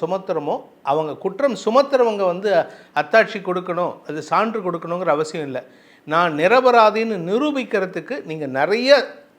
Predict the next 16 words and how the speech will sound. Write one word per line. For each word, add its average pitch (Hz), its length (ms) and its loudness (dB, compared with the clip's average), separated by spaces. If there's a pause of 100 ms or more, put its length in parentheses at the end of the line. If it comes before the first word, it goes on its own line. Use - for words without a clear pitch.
அத்தாட்சி 165 80 0
கொடுக்கணும், 180 720 -2
சான்று 175 360 -4
கொடுக்கணும். 135 460 -6
அது 160 220 -2
மாதிரி 185 440 -4 (720)
கருங்காலி 262 540 4
மாலை 202 440 -2
போட்டுக்கணும் 254 400 4
அப்படிங்கிறதுக்கு 208 580 -2
நிறைய 175 320 0
பேர் 185 260 -4
சொல்றாங்க. 151 520 -2
ஆனா, 165 340 -6
போட்டுக்க 214 440 0
கூடாது, 165 600 0